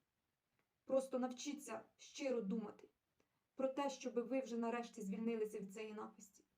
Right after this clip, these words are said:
Нарешті звільнили нас від покарання, бо ми несемо покарання за те, що ми зрадили своїх, за те, що ми не захистили свій дім,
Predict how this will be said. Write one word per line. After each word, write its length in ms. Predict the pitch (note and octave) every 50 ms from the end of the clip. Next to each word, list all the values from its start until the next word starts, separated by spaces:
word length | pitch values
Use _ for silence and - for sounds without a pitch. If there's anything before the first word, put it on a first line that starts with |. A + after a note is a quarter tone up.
| _ _ _ _ _ _ _ _ _ _ _
Нарешті 680 | B3+ B3 B3+ B3+ B3+ B3+ - - - - B3 A#3+ A3+ - - _ _ _ _ _ _ _ _ _ -
звільнили 800 | G#3+ G3 F#3+ C4 C#4 C4+ C4+ C4+ C#4 C4+ B3 A3+ G#3+ G#3+ - - _ _ _ _ _ _ _ - -
нас 360 | A#3 B3 B3+ B3+ A#3 G3 - - - _ _ _ _ -
від 260 | G#3+ A#3+ B3 - -
покарання, 640 | C4 C4 - B3+ A3 A#3 B3 B3 A3+ G#3 F#3+ F#3+ - - - - _ _ _ _
бо 120 | G#3 A3+
ми 160 | A3+ C4+ D4
несемо 320 | C4+ A3+ A3+ A#3 A#3 G#3+ G3+
покарання 520 | - A#3 A3 A#3+ A#3 A#3 A#3 A3 G#3+ G3+
за 100 | G3 A3
те, 120 | - B3 A3+
що 160 | - - G#3+
ми 140 | G#3+ A3+ G#3
зрадили 480 | F#3 G#3+ A#3 C4 C4+ - A3+ G#3+ G3+
своїх, 500 | - - - - A#3 A3+ G3 F#3+ G3 - - - - _ _ _ _ _ -
за 120 | G#3+ A#3
те, 120 | - B3
що 140 | A3 - A#3+
ми 80 | A#3 A3+
не 100 | A#3+ A#3
захистили 580 | A3+ B3+ - B3+ - - - C#4+ C4 A#3 G#3+
свій 240 | G#3+ - G3 G#3+ A3
дім, 300 | G3 F#3+ A3 C#4+ D4 D4